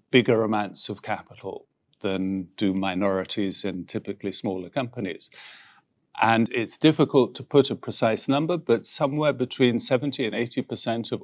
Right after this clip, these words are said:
all Asian private equity deals are minorities. So you start to say, "Okay, maybe we can't get control. We will take positions where we have some influence or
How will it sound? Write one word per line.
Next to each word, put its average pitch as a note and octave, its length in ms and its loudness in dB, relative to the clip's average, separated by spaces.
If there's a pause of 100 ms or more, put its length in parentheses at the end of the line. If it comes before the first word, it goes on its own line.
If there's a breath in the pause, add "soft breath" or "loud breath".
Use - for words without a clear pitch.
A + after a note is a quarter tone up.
(100)
all C#3 500 2 (300)
Asian B2 460 2
private A#2 320 -2
equity A#2+ 400 -4
deals C#3 420 -4
are G#2+ 160 -4
minorities. A#2+ 800 -6 (720)
So A2+ 460 4 (360 loud breath)
you A2+ 140 -4
start C#3 640 4
to - 220 -8
say, D3 340 8
"Okay, A2+ 560 0
maybe A#2+ 460 0
we A2 180 -2
can't B2 420 0
get - 220 -2
control. G#2+ 640 0 (480 soft breath)
We A2+ 140 0
will A2+ 280 2
take C#3 640 4 (180)
positions A#2+ 760 0
where A2 360 0
we A2 160 -2
have G#2+ 260 -2
some A2 460 -2 (100)
influence A#2 840 -2 (120)
or G#2 480 0